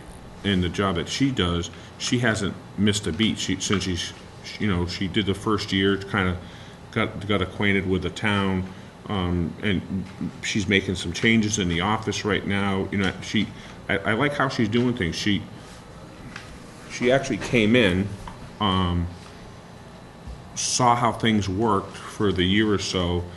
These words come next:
and now she's making some change to make it changes that she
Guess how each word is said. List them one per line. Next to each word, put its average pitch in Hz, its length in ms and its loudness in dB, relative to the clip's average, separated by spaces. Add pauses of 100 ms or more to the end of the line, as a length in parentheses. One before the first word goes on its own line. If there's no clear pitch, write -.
(300)
and 98 160 4
now 107 460 4 (340)
she's 95 840 0 (460)
making 98 400 2
some 92 180 -2
change 95 520 2
to 104 100 -2
make 92 320 4
it 95 160 4 (1080)
changes 104 380 2
that 95 220 0
she 120 640 2